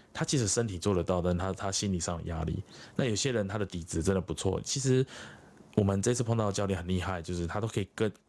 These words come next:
各自根据我们每一个人现在的症状，我可以讲症状嘛，每个人现在碰到的难题是什么，然后适当的给我们一些意见，而且让我们就是说不要担心，他其实一开始也会保护我们，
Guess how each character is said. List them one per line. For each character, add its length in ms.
各 220
自 340
根 280
据 320
我 120
们 160
每 220
一 60
个 160
人 240
现 240
在 220
的 300
症 340
状， 300
我 100
可 80
以 40
讲 140
症 180
状 200
嘛， 160
每 100
个 100
人 120
现 120
在 80
碰 160
到 140
的 80
难 240
题 180
是 140
什 100
么， 200
然 100
后 260
适 240
当 160
的 80
给 160
我 80
们 80
一 40
些 160
意 220
见， 300
而 80
且 420
让 120
我 60
们 100
就 100
是 140
说 180
不 100
要 120
担 200
心， 160
他 120
其 120
实 140
一 80
开 180
始 160
也 80
会 120
保 160
护 120
我 120
们， 180